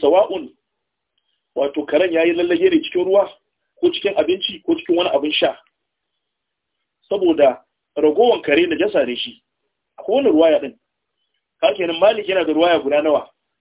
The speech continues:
Malik yana da ruwaya guda biyu. Ruwayan farko, wato, yawun kare ba najasa bane shi.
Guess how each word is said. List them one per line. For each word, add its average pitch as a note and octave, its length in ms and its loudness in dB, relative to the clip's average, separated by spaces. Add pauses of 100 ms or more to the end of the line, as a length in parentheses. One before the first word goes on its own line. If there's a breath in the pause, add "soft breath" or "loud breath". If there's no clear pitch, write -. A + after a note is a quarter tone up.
(920)
Malik F#3 360 0
yana F3 200 2
da C#3+ 80 0
ruwaya D3+ 300 4
guda B2 240 -2
biyu. B2+ 200 -10 (1000)
Ruwayan F#3+ 320 4
farko, - 460 2 (520)
wato, D3+ 300 0
yawun G#3 420 2
kare F#3 260 2
ba D#3+ 140 2
najasa D3 340 -2
bane C#3+ 200 -6
shi. - 220 -14